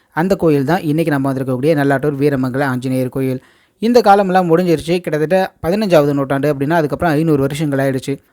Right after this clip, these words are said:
ரொம்ப வருஷம் ஆயிடுச்சு அப்படிங்கிறதுனால பெரிய அளவுல பூஜைகள்லாம் இல்லாம ரொம்பவே கைவிடப்பட்ட நிலையில இங்க கோயில் இருந்ததே நிறைய பேருக்கு தெரியாம இருந்திருந்திருக்கு.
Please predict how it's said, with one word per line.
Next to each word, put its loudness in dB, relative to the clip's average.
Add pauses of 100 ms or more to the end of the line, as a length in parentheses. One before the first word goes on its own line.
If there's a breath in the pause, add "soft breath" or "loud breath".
(120)
ரொம்ப 4
வருஷம் 2
ஆயிடுச்சு -2
அப்படிங்கிறதுனால -2
பெரிய -2
அளவுல 0
பூஜைகள்லாம் -2
இல்லாம -2
ரொம்பவே -2
கைவிடப்பட்ட -2
நிலையில -4
இங்க 0
கோயில் 0
இருந்ததே 2
நிறைய -2
பேருக்கு -6
தெரியாம -2
இருந்திருந்திருக்கு. -6